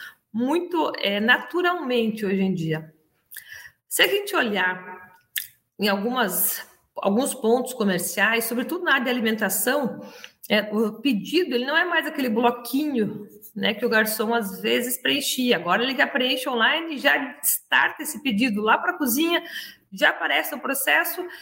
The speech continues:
Então, você reduz todo esse processo. Na área de vendas, a gente consegue observar isso muito também, é,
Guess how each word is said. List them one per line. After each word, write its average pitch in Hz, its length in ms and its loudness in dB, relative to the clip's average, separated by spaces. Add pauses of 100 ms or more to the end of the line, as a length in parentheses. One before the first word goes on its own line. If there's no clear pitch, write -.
(220)
Então, 226 160 2
você 349 240 0
reduz 320 760 -2 (280)
todo - 220 0
esse - 180 0
processo. 180 720 -2 (1080)
Na 254 140 0
área 480 220 0
de 247 120 -2
vendas, 208 800 0 (160)
a 208 60 6
gente 277 220 0
consegue 339 420 0
observar 254 480 2
isso 285 280 -2
muito 220 420 0
também, 220 480 0
é, 180 400 0